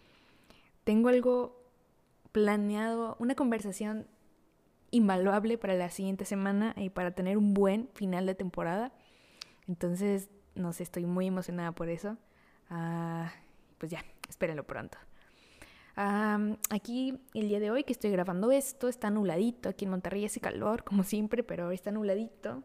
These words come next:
Yo creo que no tarda en venir la lluvia, o quién sabe. La verdad es que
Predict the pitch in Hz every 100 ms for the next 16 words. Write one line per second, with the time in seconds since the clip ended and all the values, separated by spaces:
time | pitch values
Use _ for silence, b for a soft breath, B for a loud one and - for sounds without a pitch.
0 | - 208 202 214 208 208 202 190 196 190
1 | 185 185 180 185 190 220 - - 208 160
2 | 151 147 B B B B B B 175 170
3 | 170 170 180 196